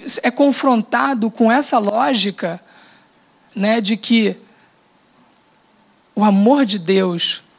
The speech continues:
ele chega pra você e você não precisa fazer nenhum trabalho de volta, você não precisa fazer nada pra ele de volta,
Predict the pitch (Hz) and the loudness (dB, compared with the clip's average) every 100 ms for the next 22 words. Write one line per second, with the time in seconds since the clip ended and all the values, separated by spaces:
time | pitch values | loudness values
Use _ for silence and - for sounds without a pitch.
0 | _ _ _ _ _ - 196 202 196 196 | _ _ _ _ _ -4 0 2 0 -2
1 | _ 214 - - 269 277 277 254 233 220 | _ 2 4 4 2 2 2 2 2 2
2 | 208 - 196 170 170 - _ _ _ _ | 2 0 -2 -4 -8 -16 _ _ _ _
3 | _ _ _ _ _ _ - 185 196 - | _ _ _ _ _ _ -6 -2 0 2
4 | 226 214 - 208 220 - 202 180 208 214 | 2 2 0 0 -2 0 0 0 0 2
5 | 214 208 196 202 254 311 269 233 202 208 | 2 2 4 4 4 2 2 2 4 0
6 | 214 180 165 180 190 190 196 - 202 196 | 0 -4 -2 0 0 -2 -4 -4 -2 -4
7 | 190 - 214 202 214 - 208 196 208 196 | -2 -2 0 0 0 0 0 0 -2 -2
8 | 202 220 254 233 240 240 208 208 220 185 | 0 0 0 0 0 0 2 2 2 0
9 | 185 165 180 214 214 - | -4 0 2 2 0 -8